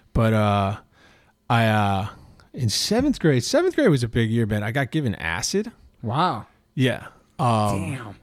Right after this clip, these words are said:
Speaker 1: by these
Speaker 2: Young.
Speaker 1: Yeah. Yeah.
Speaker 2: It's crazy young.
Speaker 1: <laughs>
Speaker 2: Yeah.
Speaker 1: So,
Speaker 2: Had you
Speaker 1: like
Speaker 2: tried anything before that? Drinking or smoking or anything?
Speaker 1: Um, just, you know, like, sips off Pop's beer or
Speaker 2: Yeah,
Speaker 1: something
Speaker 2: yeah,
Speaker 1: like
Speaker 2: yeah.
Speaker 1: that. You know what I
Speaker 2: Mm-hmm.
Speaker 1: mean? But, like,
Speaker 2: Yeah.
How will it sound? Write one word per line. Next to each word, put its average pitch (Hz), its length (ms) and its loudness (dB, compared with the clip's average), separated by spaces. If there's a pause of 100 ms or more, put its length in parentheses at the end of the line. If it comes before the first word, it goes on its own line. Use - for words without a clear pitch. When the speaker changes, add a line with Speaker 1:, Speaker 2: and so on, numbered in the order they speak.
Speaker 1:
by 117 200 -2
these 110 340 -4
Speaker 2:
Young. 120 320 -6 (120)
Speaker 1:
Yeah. 147 340 6 (1040)
Yeah. 185 280 -6
Speaker 2:
It's - 120 -14
crazy 185 260 6 (140)
young. 139 440 10
Speaker 1:
<laughs> - 0 -
Speaker 2:
Yeah. 135 360 2 (300)
Speaker 1:
So, 175 420 6
Speaker 2:
Had 165 120 10
you 151 60 10
Speaker 1:
like 156 80 8
Speaker 2:
tried 160 220 8
anything 165 320 8
before 143 320 8
that? 165 320 0 (280)
Drinking 139 360 4
or 131 60 4
smoking 131 320 4
or 127 40 2
anything? 143 320 -2 (200)
Speaker 1:
Um, 120 880 2 (120)
just, - 340 -8
you 92 100 -4
know, 95 180 -4
like, 104 280 -8
sips - 340 -8
off 101 220 -2
Pop's 101 300 -4
beer 107 360 -6
or 139 80 2
Speaker 2:
Yeah, 143 180 4
Speaker 1:
something 127 160 4
Speaker 2:
yeah, 123 60 4
Speaker 1:
like 120 80 4
Speaker 2:
yeah. 120 60 2
Speaker 1:
that. 113 180 0
You 127 100 0
know 127 100 2
what 123 80 2
I 120 40 2
Speaker 2:
Mm-hmm. 120 80 2
Speaker 1:
mean? 123 240 0
But, 120 200 -2
like, 107 460 -4 (220)
Speaker 2:
Yeah. 98 200 -12